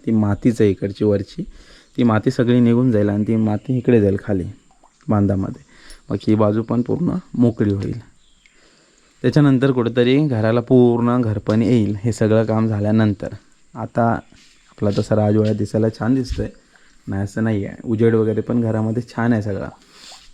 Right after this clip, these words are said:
अ, हा पडवीमध्ये बघा, तुम्हाला दिसत असेल, छान उजेड आहे. आणि हॉलमध्ये पण कसं आहे, दोन विंडोज असल्यामुळं, अ, उजेड चांगला येईल दिवसभरात. आता सकाळ आहे,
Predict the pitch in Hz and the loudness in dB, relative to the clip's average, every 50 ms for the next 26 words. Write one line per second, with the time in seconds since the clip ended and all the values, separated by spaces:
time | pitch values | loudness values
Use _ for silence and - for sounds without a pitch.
0 | - - 113 107 101 101 101 98 110 107 - - 110 110 113 117 113 110 98 101 | -16 -8 -6 -4 -2 -2 -2 -2 -4 -4 -2 -2 0 2 2 2 0 0 0 -2
1 | 98 98 98 - - 123 113 - _ - 117 - - 160 151 - 120 110 104 107 | -2 -2 -6 -8 -10 -10 -12 -14 _ -10 -8 -6 -6 -6 -4 -2 -2 -2 -2 -2
2 | 104 - 110 107 - - 107 107 110 110 104 104 110 110 107 110 - - _ _ | -4 -6 -8 -8 -6 -4 -2 0 2 2 2 2 2 0 0 -2 -6 -8 _ _
3 | _ _ _ _ _ _ _ _ _ _ _ _ - - - - - 113 107 107 | _ _ _ _ _ _ _ _ _ _ _ _ -20 -20 -14 -4 0 2 2 4
4 | 107 104 104 104 113 113 120 123 123 120 117 120 120 123 120 113 113 110 120 117 | 2 2 2 2 2 4 4 4 4 4 4 2 2 2 2 0 0 0 0 0
5 | 117 110 113 117 117 120 120 117 120 117 113 117 117 117 113 113 - 117 120 123 | 2 2 2 4 4 4 4 4 4 4 4 4 2 2 0 -2 -2 0 2 2
6 | 131 123 113 - - - _ _ _ - - - - _ _ - - 113 104 104 | 4 2 2 0 -4 -10 _ _ _ -20 -20 -20 -20 _ _ -6 -2 0 2 2
7 | - - 120 117 120 117 110 127 113 107 107 101 101 101 104 101 104 104 104 101 | 4 4 4 6 4 4 4 2 2 2 2 0 0 0 0 0 0 0 0 0
8 | 98 107 101 92 - - - - - - - - - - 90 - 113 - - 113 | 0 -2 -2 -2 -2 -4 -8 -14 -20 -20 -18 -12 -10 -10 -6 -6 -4 -2 -2 0
9 | - - 123 120 113 101 120 | 2 2 2 2 2 0 -2